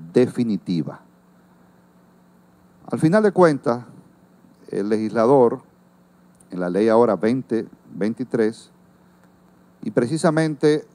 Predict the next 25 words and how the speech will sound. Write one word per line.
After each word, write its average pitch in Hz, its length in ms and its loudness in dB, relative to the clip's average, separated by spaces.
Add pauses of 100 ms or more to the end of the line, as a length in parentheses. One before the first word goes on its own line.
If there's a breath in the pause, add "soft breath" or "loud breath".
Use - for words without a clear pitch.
(120)
quizás 131 580 0
subsanando 135 1200 2 (1120)
el 131 160 0
error, 131 440 2 (1500)
palabras 92 400 -2
mías, 92 580 -6
que 69 140 -16
conste, 78 600 -4
que - 100 -10
no 82 80 -6
estoy 95 160 -4
hablando 92 300 -2
co-, - 120 -18 (280 soft breath)
como 82 180 -8
presidente 92 680 -4
de 82 100 -4
la 73 80 -8
Junta 98 240 -6
Central 82 300 -6
Electoral, 82 420 -6 (360 soft breath)
mía, 104 420 0
y 113 40 -2
porque - 280 -4
lo 85 140 2
he 92 160 2